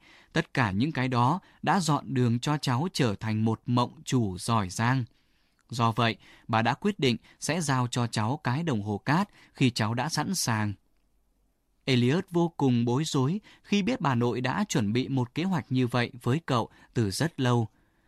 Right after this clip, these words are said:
Đó là một cảm giác kỳ lạ, pha lẫn sự khó chịu vì bị điều khiển và hãnh diện vì được chọn. "Thật ra, bà muốn đợi thêm ít lâu," bà Lu nói tiếp, "cho đến khi cháu tròn mười lăm tuổi. Có lẽ thế."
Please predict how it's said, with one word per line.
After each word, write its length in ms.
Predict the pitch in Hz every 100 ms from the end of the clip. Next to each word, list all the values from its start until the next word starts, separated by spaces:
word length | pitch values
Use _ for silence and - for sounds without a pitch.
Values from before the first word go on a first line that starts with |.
| _ -
Đó 140 | 156
là 200 | 208 143
một 240 | 131 127
cảm 180 | - 104
giác 200 | 110 214 -
kỳ 220 | 135 120
lạ, 260 | 120 120 - _ _ _
pha 140 | 127
lẫn 220 | 120 175
sự 200 | 190 151
khó 260 | 110 120 180
chịu 280 | - 165 123 - - -
vì 140 | 160
bị 180 | 160 165
điều 180 | 180 147
khiển 320 | - 156 120 101 _
và 100 | 117
hãnh 260 | 107 190 190
diện 280 | 143 123 - _ -
vì 120 | 113
được 220 | 104 -
chọn. 260 | 113 110 - _ _ _ _ _ _ _ -
"Thật 200 | 110 -
ra, 380 | 117 120 120 113 - -
bà 140 | 127
muốn 220 | 117 139
đợi 180 | 180 131
thêm 200 | - 139
ít 280 | - 202 -
lâu," 320 | 135 143 123 - _ _ _ _
bà 140 | 107 98
Lu 220 | 113 113
nói 260 | 110 110
tiếp, 200 | 139 170 190 - - _ -
"cho 160 | 135
đến 200 | 127 127
khi 360 | 147 147 127 131
cháu 180 | 123 123
tròn 320 | - 127 117
mười 140 | 120 120
lăm 240 | 165 170
tuổi. 340 | 156 127 101 - _ _ _ -
Có 180 | 110
lẽ 240 | 113 123 139
thế." 400 | 120 117 131